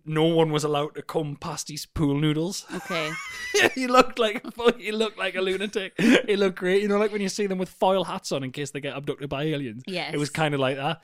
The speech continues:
Speaker 1: But he just had them ha-, he looked like a man who'd been involved in a terrible balloon animal accident, or he'd been attacked by, like, loads of clowns. It's really good. You
Speaker 2: I
Speaker 1: need
Speaker 2: get,
Speaker 1: some of them.
Speaker 2: I get, yeah. It would have made more sense. You need to put a shower curtain around that for it to really work.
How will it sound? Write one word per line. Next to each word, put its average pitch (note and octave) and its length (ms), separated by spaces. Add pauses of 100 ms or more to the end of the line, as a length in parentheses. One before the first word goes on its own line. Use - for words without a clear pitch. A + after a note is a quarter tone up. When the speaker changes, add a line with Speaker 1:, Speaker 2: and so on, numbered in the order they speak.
(100)
Speaker 1:
But D3+ 80
he D3+ 80
just F3+ 160
had F3+ 160
them E3 100
ha-, E3+ 160 (240)
he F3 120
looked A#3+ 240
like G#3+ 200
a F3 60
man F3+ 320
who'd D#3+ 180
been D#3+ 140
involved D3+ 460
in C#3+ 80
a C#3+ 40
terrible C#3 680
balloon C3+ 320
animal C#3 280
accident, D3 500 (200)
or C#3 100
he'd C3 100
been C#3 120
attacked C3+ 400
by, C3 140
like, A#2+ 180
loads B2+ 180
of A#2+ 100
clowns. A#2 440 (320)
It's C3+ 100
really D3+ 280
good. C#3 180
You D#3 60
Speaker 2:
I F3 60
Speaker 1:
need E3 80
Speaker 2:
get, - 80
Speaker 1:
some D3 100
of B2 80
them. D#3 240
Speaker 2:
I B3 100
get, C#4 220
yeah. C4+ 320 (240)
It A3 120
would B3 120
have A#3+ 80
made A3+ 180
more G#3 160
sense. G#3+ 300
You G#3+ 120
need C4+ 200
to - 80
put A3+ 140
a F3+ 40
shower A3 300
curtain E3+ 380
around D#3+ 260
that D#3 240
for F#3 100
it F3+ 60
to E3+ 100
really F3 320
work. E3 220